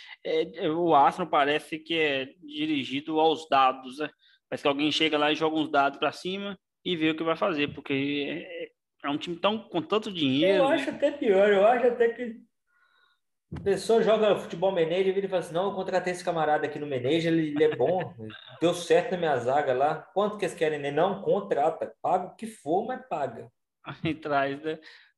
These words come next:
Speaker 1: Porque é a única coisa que pode ser, é, vai ser mais uma temporada decepcionante, né, Luan?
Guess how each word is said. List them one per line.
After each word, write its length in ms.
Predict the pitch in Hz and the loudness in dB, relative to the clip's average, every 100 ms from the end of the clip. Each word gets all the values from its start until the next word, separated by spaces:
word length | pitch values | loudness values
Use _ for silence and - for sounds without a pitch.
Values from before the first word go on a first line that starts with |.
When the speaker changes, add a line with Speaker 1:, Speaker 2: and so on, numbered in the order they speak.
| - | -14
Speaker 1:
Porque 220 | 170 190 | -6 0
é 100 | 185 | 4
a 80 | 185 | 4
única 600 | 196 233 220 185 151 139 156 175 165 151 147 | 2 -4 -2 2 0 -2 -10 -20 -18 -18 -14
coisa 280 | - 160 165 | -6 -6 -6
que 80 | 151 | -6
pode 220 | 151 151 | -8 -8
ser, 100 | 156 147 151 226 | -12 -6 -6 -6
é, 260 | 190 175 - _ | -8 -8 -10 _
vai 160 | 202 180 | -4 -2
ser 100 | 214 | 0
mais 100 | 226 | -2
uma 100 | 233 | -2
temporada 280 | 220 214 196 196 | -4 -2 -2 -4
decepcionante, 600 | 196 208 196 202 147 123 | -4 -6 -2 -2 0 -2
né, 80 | 170 | -2
Luan? 200 | 147 113 | -2 -4